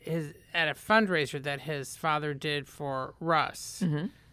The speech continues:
Speaker 1: And, uh, this was probably ninety-nine.
Speaker 2: Mm-hmm, right.
Speaker 1: And, uh, I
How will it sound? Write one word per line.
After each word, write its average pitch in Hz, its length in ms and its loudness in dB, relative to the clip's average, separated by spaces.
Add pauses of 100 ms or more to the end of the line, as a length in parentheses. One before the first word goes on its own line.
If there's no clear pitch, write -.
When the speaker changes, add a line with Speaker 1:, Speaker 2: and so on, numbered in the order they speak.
(160)
Speaker 1:
And, 139 440 -2
uh, 131 200 -2
this 143 360 -8
was 139 580 -4
probably 151 420 0
ninety-nine. 139 840 2
Speaker 2:
Mm-hmm, 196 340 0
right. 170 240 6 (280)
Speaker 1:
And, 143 460 2
uh, 135 260 4 (300)
I 160 280 0